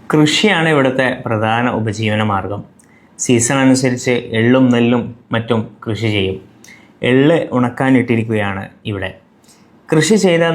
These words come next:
നെല്ല് സൂക്ഷിക്കുന്നതിനുള്ള സംഭരണിയാണിത്. ഇതിനെ ദാനർഗോല എന്നാണ് വിളിക്കുന്നത്. നെൽകൃഷിയുടെ ഉപോൽപ്പന്നമായ വൈക്കോൽ കൊണ്ട് നിർമ്മിച്ച സംഭരണി. ആവശ്യം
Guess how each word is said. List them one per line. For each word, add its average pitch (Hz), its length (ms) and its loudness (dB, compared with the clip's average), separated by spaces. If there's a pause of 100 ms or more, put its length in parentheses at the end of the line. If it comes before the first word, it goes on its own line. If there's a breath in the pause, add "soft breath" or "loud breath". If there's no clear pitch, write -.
നെല്ല് 139 320 4 (200)
സൂക്ഷിക്കുന്നതിനുള്ള 123 840 -2 (180)
സംഭരണിയാണിത്. 113 840 0 (220)
ഇതിനെ 113 260 2 (240)
ദാനർഗോല 135 640 2 (100)
എന്നാണ് 110 240 -2 (140)
വിളിക്കുന്നത്. 98 460 -8 (840 soft breath)
നെൽകൃഷിയുടെ 131 720 2 (220)
ഉപോൽപ്പന്നമായ 123 880 0 (180)
വൈക്കോൽ 107 460 -2
കൊണ്ട് 123 240 2
നിർമ്മിച്ച 110 360 -2 (240)
സംഭരണി. 101 440 -6 (840 loud breath)
ആവശ്യം 120 360 2